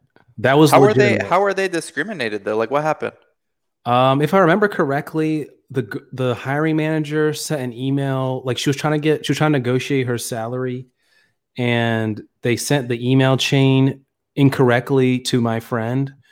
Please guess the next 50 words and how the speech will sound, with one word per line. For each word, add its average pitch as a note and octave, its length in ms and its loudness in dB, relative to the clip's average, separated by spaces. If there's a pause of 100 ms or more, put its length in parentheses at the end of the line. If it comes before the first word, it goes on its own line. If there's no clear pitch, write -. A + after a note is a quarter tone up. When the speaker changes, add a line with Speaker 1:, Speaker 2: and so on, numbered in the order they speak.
(420)
Speaker 1:
um, A2+ 160 0
so B2 100 2
she B2 160 -2
could - 140 -2
see B2+ 160 -2
all A#2 220 2
the B2 60 2
back A#2+ 280 0
and A#2 100 -2
forth A#2+ 240 -2
they A#2+ 80 0
were G#2+ 80 -2
offering, A#2 440 0
and G#2+ 120 -4
saw A#2 220 0
that A2+ 180 -4
the G#2 80 -10
candidate B2 480 -2
they A2+ 80 2
were A2 100 0
offering A2 380 0
the G2+ 80 -4
higher A2+ 240 2
salary A#2 480 0
to B2 420 -2 (360)
had A#2 180 -4
way A2+ 300 4
worse A2+ 300 2
qualifications A#2 1080 0 (100)
than B2 160 -2
her. C3 300 -4 (760)
Um, G#2 540 -6 (1400)
and A2+ 300 2
that's A#2+ 140 2
basically G#2+ 560 2
what G2+ 320 -4
it G2 80 0
was. G2 140 -2
Speaker 2:
Did A2+ 100 0
they, A2 320 2
did G#2+ 200 -2
they G#2+ 120 0
like A2 300 2
her B2 160 -2
better, C3 680 2
or, A2 80 -2
like, G#2 260 0
what B2 220 0
was A#2+ 240 0
it, A2 260 -4